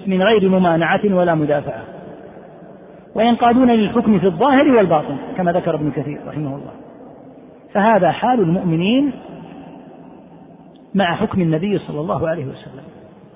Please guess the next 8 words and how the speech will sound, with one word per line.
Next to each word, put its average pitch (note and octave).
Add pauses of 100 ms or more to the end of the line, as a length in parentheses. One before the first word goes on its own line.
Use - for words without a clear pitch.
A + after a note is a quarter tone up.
(120)
ولهذا F3+
تجد F3+
أن F#3+
المؤمن F#3 (720)
يكون G3+
عنده F#3+
قناعة E3 (160)
مسبقة، -